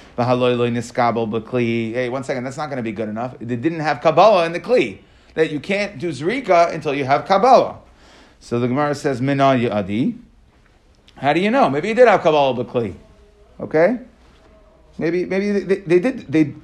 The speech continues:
we, we know, right? We know that it did have Kabbalah B'Kli. Elahachi Kamerle, Shemalei Niskabel B'Kli.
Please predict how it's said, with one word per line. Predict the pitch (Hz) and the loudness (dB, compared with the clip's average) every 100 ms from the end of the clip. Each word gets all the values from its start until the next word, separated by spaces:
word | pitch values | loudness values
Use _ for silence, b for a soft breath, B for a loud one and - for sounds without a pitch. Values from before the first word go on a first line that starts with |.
| - | -10
we, | 147 160 | -8 -8
we | 139 185 | -4 -2
know, | 208 262 262 202 196 | 0 4 8 8 8
right? | 190 165 190 214 - _ - | 6 4 4 0 -6 _ -8
We | 208 | -4
know | 247 254 | 2 2
that | 226 | 2
it | 214 | 4
did | 233 | 6
have | 214 | 6
Kabbalah | 214 190 175 165 | 6 6 4 2
B'Kli. | 165 147 117 - | 0 0 0 2
Elahachi | 170 147 190 165 147 | 2 6 4 2 0
Kamerle, | 123 117 120 147 | 0 0 -2 -2
Shemalei | - 208 214 170 | 0 2 2 0
Niskabel | 143 - 120 117 101 | -4 -4 -4 -4 -6
B'Kli. | 98 95 113 151 | -10 -12 -12 -14